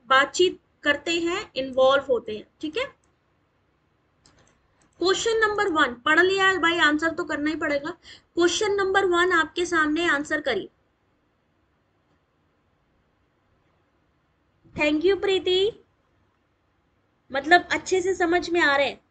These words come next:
कभी waste नहीं जाता है। Thank you भारती। psycho बढ़ गई मैम, चलो बहुत बढ़िया। Knowledge ही बढ़ानी है अपने ने,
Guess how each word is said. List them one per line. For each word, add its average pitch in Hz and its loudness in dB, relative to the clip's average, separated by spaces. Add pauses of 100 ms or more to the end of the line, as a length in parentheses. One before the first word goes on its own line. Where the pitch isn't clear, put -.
(1000)
कभी 320 4
waste 339 -2
नहीं 349 0
जाता 285 -2
है। 262 -4
Thank 294 0
you 359 0
भारती। 339 2
psycho 320 0 (1600)
बढ़ 302 4
गई 415 2
मैम, 403 2 (380)
चलो 302 4
बहुत 269 4
बढ़िया। 247 0 (560)
Knowledge 339 2
ही 440 4
बढ़ानी 339 4
है 359 0
अपने 302 0
ने, 254 -8